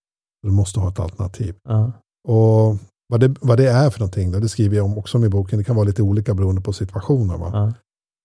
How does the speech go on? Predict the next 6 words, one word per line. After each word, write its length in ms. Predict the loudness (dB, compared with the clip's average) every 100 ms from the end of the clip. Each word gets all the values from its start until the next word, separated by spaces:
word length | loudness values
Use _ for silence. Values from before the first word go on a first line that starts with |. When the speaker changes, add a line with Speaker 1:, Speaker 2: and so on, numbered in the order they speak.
| -4
Speaker 1:
Eh, 460 | -2 0 2 0 -2 -6 _ _ _ -2
går 120 | 2
det 60 | 4
in 100 | 2
i 80 |
tonåringens 760 | 4 4 4 4 4 2 0 -8